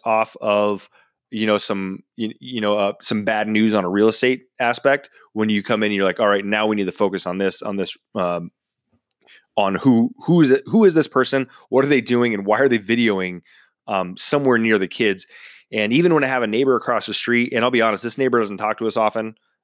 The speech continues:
Uh, I went over there to get some stuff signed <laughs> from him so we can get approval from the H O A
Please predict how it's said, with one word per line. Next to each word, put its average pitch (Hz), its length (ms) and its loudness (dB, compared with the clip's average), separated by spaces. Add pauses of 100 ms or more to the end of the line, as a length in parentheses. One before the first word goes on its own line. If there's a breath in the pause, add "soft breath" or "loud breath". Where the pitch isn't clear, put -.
(160)
Uh, 107 40 -2
I 95 360 2
went 127 140 4
over 117 120 2
there 113 120 4
to 104 60 -4
get 107 160 -2
some 110 200 -8
stuff - 240 -2
signed 113 380 -4
<laughs> 113 40 -10
from 165 160 0
him 139 160 0
so 107 240 0
we 117 220 -8
can 117 60 -10
get 107 100 0
approval 127 300 2
from 117 120 -6
the 107 100 0
H 110 140 -2
O 104 100 2
A 120 200 0